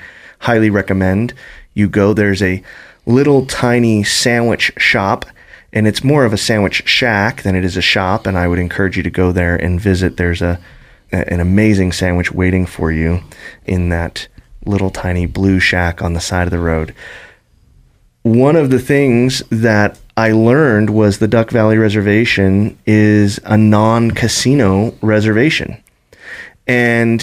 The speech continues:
they're meeting with the, with the tribal council leaders and the, and some of the members of the church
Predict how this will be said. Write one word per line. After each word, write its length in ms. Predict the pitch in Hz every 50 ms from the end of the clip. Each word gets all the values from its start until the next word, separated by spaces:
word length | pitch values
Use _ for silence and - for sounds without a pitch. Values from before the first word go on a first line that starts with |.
| - -
they're 840 | 123 113 123 123 120 120 117 117 117 117 117 117 113 117 117 120 - - - - - - - - _ _ _ _ _
meeting 800 | - - - - - 135 - - 131 131 135 139 135 135 127 123
with 220 | 120 117 113 - -
the, 280 | 117 110 110 113 110 -
with 260 | - 120 117 110 -
the 80 | - 127
tribal 540 | 104 - - - - 120 113 113 113 117 110
council 680 | - - 117 110 110 110 - - 113 113 113 113 104 -
leaders 560 | 117 117 120 120 113 113 110 110 113 113 110
and 200 | 120 110 110 110
the, 160 | 110 107 104 - -
and 420 | 98 104 104 104 104 104 - -
some 220 | - - 120 113 110
of 120 | 104 104
the 80 | 107 101
members 440 | 104 101 101 101 104 104 104 98
of 200 | 113 104 98 101
the 200 | 107 104 101 101 - - - - - - - _ _
church 520 | - - 131 123 113 107 - - - -